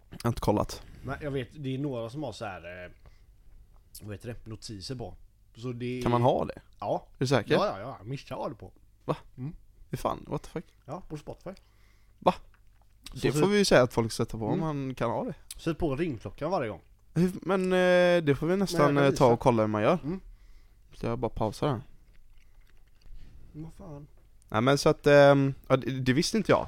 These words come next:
Speaker 1: Men,
Speaker 2: Nej,
Speaker 1: eh,
Speaker 2: men, men
Speaker 1: för
Speaker 2: det
Speaker 1: ni,
Speaker 2: kan
Speaker 1: ni som ändå sitter där fem trettio och väntar på att, eh, det ska,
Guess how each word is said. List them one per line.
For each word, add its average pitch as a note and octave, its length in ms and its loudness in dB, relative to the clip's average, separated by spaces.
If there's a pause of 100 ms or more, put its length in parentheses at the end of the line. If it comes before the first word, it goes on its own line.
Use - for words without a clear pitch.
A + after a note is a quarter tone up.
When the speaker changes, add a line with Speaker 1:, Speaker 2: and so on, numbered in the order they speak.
(100)
Speaker 1:
Men, C#3+ 260 6
Speaker 2:
Nej, C#3 320 10
Speaker 1:
eh, C3+ 100 4
Speaker 2:
men, E3 180 -10
men E3+ 160 -6
Speaker 1:
för D#3+ 100 8
Speaker 2:
det C#3+ 100 8
Speaker 1:
ni, C3 60 6
Speaker 2:
kan - 180 0
Speaker 1:
ni C3+ 120 8
som F#3 140 2
ändå D3 260 10
sitter - 460 4
där D3+ 100 8
fem A#2 300 4
trettio A#2 280 -6
och A2+ 40 0
väntar A2 220 0
på G#2 100 0
att, - 180 -4
eh, G2+ 180 2
det G2+ 140 -2
ska, - 160 -4